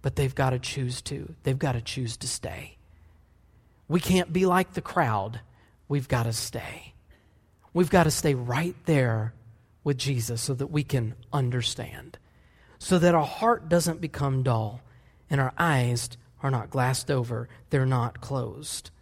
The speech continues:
Verse sixteen, notice this again. "But blessed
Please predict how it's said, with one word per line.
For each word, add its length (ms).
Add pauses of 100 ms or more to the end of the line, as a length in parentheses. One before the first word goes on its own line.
(500)
Verse 220
sixteen, 560
notice 300
this 240
again. 420 (640)
"But 320
blessed 800